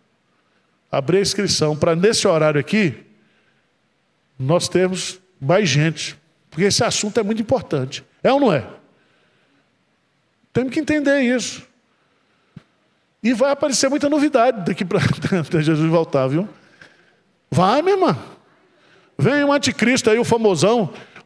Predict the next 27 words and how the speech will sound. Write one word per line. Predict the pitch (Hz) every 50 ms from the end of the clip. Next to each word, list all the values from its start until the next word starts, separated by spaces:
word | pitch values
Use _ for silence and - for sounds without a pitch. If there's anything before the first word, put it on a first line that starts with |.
| _ _ _ _ -
O | -
pastor | - 196 175 139 - 220 202
chama | - - 220 220 220
do | 220
quarteto | - - 220 180 - - - 220 220 220 214
do | 196
mal, | 175 180 208 226
né, | 220 220
pastor? | 185 180 151 127 147 143
O | 139
quarteto | - - 185 131 - - 226 220 -
do | 214 196
mal | 196 214 226
tá | 226 277 262
aí. | 220 220 240 226 175 - - - _ _ _ _ _ _ _ -
Vai | 202 254 269
vir. | 240 254 269 285 277 202 120 113 113 - - _ _ _ _ _ _ _ _ _ _ _ _ _ _ _ _ _
Gente | - 165 226 247 -
fazendo | - 240 196 180 240 240 202
prodígios, | - - - 220 220 190 151 123 214 247 240 208 -
sinais. | - - 214 196 175 202 226 226 208 196 190 - - - - - _ _ _ _ _ _ _ _ _ _ _ _ _ _ _ _ _ _ _ _ _ _ _ -
Né? | 160 214 240 214 175 147 - - - _ _ _
Você | - - 208
vai | 269 339 359
ver. | 285 269 196 135 104 - - - _ _ _ _ _ _ _ _ _ _ _ _ _ _ _ _ _ _ _ _ _ _ _ _ _ _ _ _ _ _ _ _ _ _ _ _ _ _ -
Muita | 151 190 285 320 311 302 269
novidade | 262 240 220 247 175 185 196 220 240 233 220 262